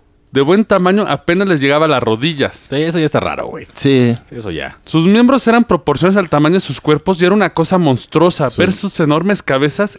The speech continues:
Speaker 1: y sus cabellos colgando sobre sus hombros.
Speaker 2: Sus miembros está refiriendo a, a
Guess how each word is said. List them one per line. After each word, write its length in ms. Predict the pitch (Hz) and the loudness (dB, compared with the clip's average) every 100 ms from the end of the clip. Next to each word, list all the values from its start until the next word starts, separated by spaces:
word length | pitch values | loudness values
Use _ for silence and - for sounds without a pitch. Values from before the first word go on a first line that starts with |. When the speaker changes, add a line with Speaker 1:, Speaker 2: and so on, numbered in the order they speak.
| - | -14
Speaker 1:
y 80 | |
sus 200 | 127 139 | -8 -6
cabellos 380 | - 139 170 208 | -2 0 0 0
colgando 360 | - 151 143 165 | 0 0 0 -2
sobre 240 | 151 117 | -2 -4
sus 220 | 113 107 | -4 -4
hombros. 300 | 143 165 123 | -2 0 -2
Speaker 2:
Sus 280 | - - 98 | -4 -6 -2
miembros 240 | 104 117 127 | 0 2 2
está 140 | 117 | 2
refiriendo 600 | 120 107 90 101 120 101 | 2 0 -2 -2 0 0
a, 260 | 82 73 69 65 69 69 | -2 -6 -10 -12 -14 -12
a 160 | 67 - | -14 -18